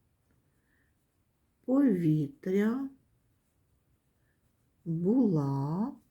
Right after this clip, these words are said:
мінус два градуси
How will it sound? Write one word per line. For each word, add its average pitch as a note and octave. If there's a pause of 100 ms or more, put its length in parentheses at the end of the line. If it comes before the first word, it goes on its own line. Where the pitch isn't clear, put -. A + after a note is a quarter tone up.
(2250)
мінус F#3
два D#3+
градуси D#3